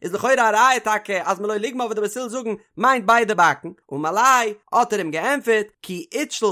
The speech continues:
באויג מלך הבושן איתשל, דער הוה לבית שמאי לחומרא. וואס טאטש אזוי? דער תירוץ איז, אז ער ווארט, לגבי טרינקען, דער שיעור, פון מלא לגמא, פון קים לא לגמא, דאס ווענדט זיך אלעס אין א מענטש. אזוי א מענטש מיט א גרויסע באק,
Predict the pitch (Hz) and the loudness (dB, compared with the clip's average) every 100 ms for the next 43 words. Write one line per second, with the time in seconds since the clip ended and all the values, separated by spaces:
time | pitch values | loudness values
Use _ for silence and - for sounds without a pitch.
0 | 139 175 190 262 196 220 196 156 147 220 | -2 -2 0 0 -2 -2 0 0 -4 -4
1 | 285 262 240 220 - 202 202 _ 143 160 | -8 -6 -4 -4 -4 -6 -8 _ -2 2
2 | 226 285 269 247 208 202 - 226 254 233 | 4 4 0 -2 -2 -2 0 2 2 0
3 | 226 185 170 151 - - 170 220 226 202 | -4 -4 -4 -6 -12 -10 -2 -2 -2 -4
4 | 233 214 - - 196 202 277 247 240 262 | -4 -6 -10 -8 -4 -2 -2 -4 -6 -4
5 | 226 208 - _ 214 208 202 190 285 240 | -4 -4 -8 _ 0 2 2 2 2 2
6 | 220 208 185 170 233 254 220 208 254 - | -2 -2 -6 -2 0 0 -2 -4 -6 -8
7 | 180 165 160 - 269 196 123 _ 202 196 | -8 -8 -12 -10 -8 -8 -8 _ -6 -4
8 | 185 175 170 226 214 175 - 139 269 277 | -2 -2 -2 -4 -4 -4 -6 -10 -6 -4
9 | 226 208 180 175 170 _ 190 170 277 - | -2 -2 -2 -4 -6 _ -10 -6 -6 -4
10 | 226 262 254 233 220 285 240 - - _ | 0 0 0 -2 0 0 -4 -10 -20 _
11 | - 254 233 233 220 202 190 175 165 160 | -2 2 2 2 -2 -2 -2 -2 -4 -2
12 | 147 170 | -4 -4